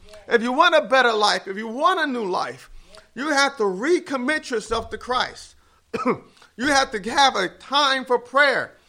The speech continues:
Our lives are hid with Christ. We live, but guess what? Yet not us, but Christ lives in us by developing relationship with God.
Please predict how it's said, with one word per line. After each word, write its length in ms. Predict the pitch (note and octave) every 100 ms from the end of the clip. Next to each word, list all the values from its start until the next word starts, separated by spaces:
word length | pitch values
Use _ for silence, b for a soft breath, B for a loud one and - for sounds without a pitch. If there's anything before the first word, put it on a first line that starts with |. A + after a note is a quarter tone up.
| b b b b _
Our 220 | C#4 D#4
lives 640 | C4+ B3 C#4+ D4 C4+ B3 -
are 180 | G#3 G#3+
hid 580 | F3+ A3+ F#4 D4 C#4 F#3+
with 200 | A#3+ A#3+
Christ. 540 | B3+ D#4 D#4+ D3 - b b b
We 200 | - C4
live, 600 | C#4 A#3 D4+ D#4+ C#4+ C4 - b b
but 140 | - G#3+
guess 220 | C4+ C4
what? 340 | D4 C#4+ -
Yet 360 | - A3+ C#4+ -
not 260 | A#3+ B3 A3+
us, 300 | D4+ C#4+ -
but 240 | A#3 G#3+
Christ 440 | - C4+ D4 C4+
lives 500 | G3 G#3 C4+ C4+ B3
in 280 | - G#3 A3
us 420 | C#4 D#4 A#3 - - b b b _
by 180 | A#3+ A#3+
developing 960 | A3+ G3 B3 D#4+ C#4+ - A#3 B3 - - -
relationship 1040 | G#3 A#3 C4 D#4 D#4 C4 A3+ B3 C4+ -
with 180 | C#4 C#4+
God. 420 | E4+ E4+ C#4 C3